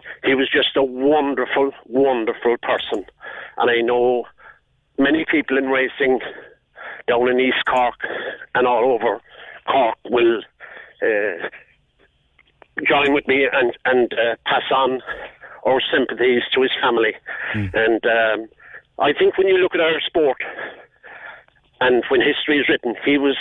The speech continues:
Speaker 1: to me, he was the Muhammad Ali of our sport. He was just a great guy. And when, uh, when you had a bet and Pat Smollen was up, by God, you got a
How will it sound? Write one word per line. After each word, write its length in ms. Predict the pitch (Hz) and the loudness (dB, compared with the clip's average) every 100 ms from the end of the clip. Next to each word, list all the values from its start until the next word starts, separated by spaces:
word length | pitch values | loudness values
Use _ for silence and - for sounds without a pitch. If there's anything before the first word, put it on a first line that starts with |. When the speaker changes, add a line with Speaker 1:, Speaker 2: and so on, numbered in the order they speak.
| - | -2
Speaker 1:
to 60 | 147 | 0
me, 340 | 147 156 170 160 | 4 4 4 4
he 140 | 170 | 2
was 160 | 147 147 | 0 -2
the 60 | 160 | 0
Muhammad 540 | 151 139 131 139 151 | 0 0 0 -2 0
Ali 360 | 160 160 139 139 | 2 2 2 0
of 140 | 127 | 0
our 200 | 131 131 | 0 0
sport. 360 | 131 - 113 113 - _ - - | -2 0 -2 -2 -14 _ -20 -4
He 80 | 143 | -2
was 100 | 135 | 0
just 180 | 139 - | -2 0
a 60 | |
great 500 | 165 135 143 147 139 - | -2 0 2 2 0 0
guy. 240 | 117 107 - - - - - - | 0 -2 -6 -16 -12 -10 -8 -2
And 160 | 131 | 2
when, 220 | 135 160 165 - | 4 2 0 2
uh, 200 | 147 139 | 2 2
when 140 | 151 190 | 2 2
you 100 | 175 | 4
had 100 | 170 | 0
a 60 | |
bet 220 | 147 151 - - | -2 -4 -4 -6
and 160 | 135 131 | -4 -2
Pat 180 | 143 - | -2 -4
Smollen 280 | - 135 135 | -2 0 0
was 120 | 123 139 | 0 0
up, 120 | 113 - - _ - - - - - | -2 -6 -18 _ -20 -20 -18 -14 -4
by 140 | 120 | -2
God, 200 | 117 123 - | 2 0 0
you 80 | 135 | -2
got 140 | |
a 40 | 123 | -2